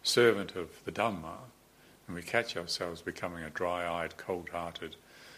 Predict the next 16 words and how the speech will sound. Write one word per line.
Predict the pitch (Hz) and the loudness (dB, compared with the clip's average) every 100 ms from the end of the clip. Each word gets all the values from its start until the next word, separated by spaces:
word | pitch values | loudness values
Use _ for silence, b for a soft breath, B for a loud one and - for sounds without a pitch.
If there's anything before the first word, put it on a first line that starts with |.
| B - - | B -18 -14
uh, | 95 90 92 101 | -14 -14 -18 -4
meditation | 95 82 - 107 107 80 | -2 -2 0 0 0 -4
technician, | - 76 - - - 120 104 - B B B B B - | -6 -6 -8 -6 -4 -6 -10 -16 B B B B B 6
hopefully | 123 147 - 101 | 8 8 4 2
we'll | 90 87 | 2 2
have | 90 | 0
the | 90 | 0
agility | 80 101 104 92 - 85 80 | 0 2 2 0 -2 -4 -4
to | - 82 92 | -4 -4 -4
adjust | 92 - 147 92 - - - | -4 2 2 2 -4 -8 -6
and | 90 87 - B B B B - | -10 -12 -16 B B B B 4
maybe | 110 101 104 | 6 6 4
let | 110 123 | 4 6
go | 131 151 98 78 80 90 | 8 8 8 2 -2 -2
or | 85 | -4
tweak | - - 170 113 - | -4 4 4 4 -4